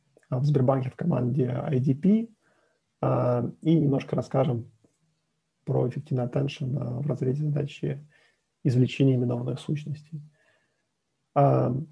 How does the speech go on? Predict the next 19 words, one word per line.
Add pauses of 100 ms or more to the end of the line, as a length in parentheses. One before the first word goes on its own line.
наш
доклад
состоит
из
трех
основных
частей. (800)
А,
сначала
мы
расскажем (600)
в
целом
обзор,
а,
подходов,
то
есть
почему,